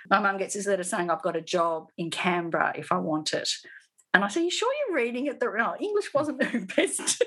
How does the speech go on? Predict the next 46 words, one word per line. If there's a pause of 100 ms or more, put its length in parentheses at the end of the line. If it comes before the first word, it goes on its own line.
(240)
You
know, (100)
she
wasn't
great
at,
at
reading
English. (600)
And
she
said,
"No, (180)
yeah,
yeah,
yeah,
yeah.
I
know
what
I'm
reading,"
you
know. (320)
Anyway,
they (140)
had
offered
me
a
job
and
I
thought,
"Well,
I'll
go
back
to
Canberra."
I
had
run
out
of
money.